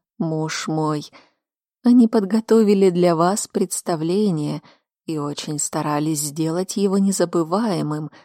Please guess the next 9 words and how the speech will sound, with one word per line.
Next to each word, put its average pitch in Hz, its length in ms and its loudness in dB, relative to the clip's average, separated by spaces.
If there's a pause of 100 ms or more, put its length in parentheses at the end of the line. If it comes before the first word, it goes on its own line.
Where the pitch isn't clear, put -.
(520)
Надеюсь, 240 800 4
вы 202 160 2
готовы 175 680 2
уделить 160 540 0
их 165 260 -2
выступлению 185 1040 -2 (400)
всё - 400 0
возможное 190 880 0
внимание". 143 840 -4